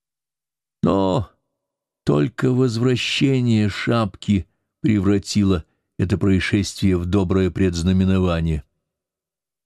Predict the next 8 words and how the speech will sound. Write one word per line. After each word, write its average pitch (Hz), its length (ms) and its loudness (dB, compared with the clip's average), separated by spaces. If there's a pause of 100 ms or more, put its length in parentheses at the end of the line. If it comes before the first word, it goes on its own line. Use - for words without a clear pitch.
(240)
Шляпа 95 480 -2
же 85 180 0
Ахавы 95 580 -2
была 80 380 -2
утрачена 85 760 -4 (260)
навсегда. - 640 -2 (1400)
Дикий - 360 0
ястреб — 113 580 0